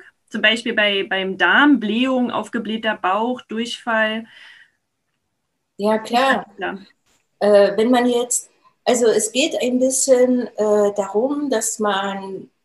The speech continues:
Speaker 2: äh, den, <laughs> ja, unseren galaktischen Körper ein bisschen besser versteht. Äh, die vielen Darmprobleme, die viele Leute in der Zivilisation haben, kommen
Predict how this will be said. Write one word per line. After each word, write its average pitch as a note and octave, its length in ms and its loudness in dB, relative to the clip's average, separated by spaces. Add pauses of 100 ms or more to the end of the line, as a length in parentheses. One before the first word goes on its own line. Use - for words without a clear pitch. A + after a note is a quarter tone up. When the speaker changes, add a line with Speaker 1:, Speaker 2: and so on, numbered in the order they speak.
(460)
Speaker 2:
äh, F#3 260 -2
den, F3 760 -4 (100)
<laughs> - 100 -20
ja, C4 440 2 (100)
unseren A3 460 0
galaktischen G3+ 800 -4
Körper G#3+ 460 0
ein G3+ 260 0
bisschen G#3 540 0
besser G#3 380 0
versteht. A#3+ 840 -4 (720)
Äh, G3+ 400 4
die A3 120 -4
vielen C4 340 4
Darmprobleme, A3 840 0
die G3 240 -6
viele A#3+ 280 -10
Leute G#3+ 320 -2
in G#3 120 -4
der G3+ 140 -2
Zivilisation G#3 1120 -4
haben, F#3+ 480 -8
kommen C4+ 540 -4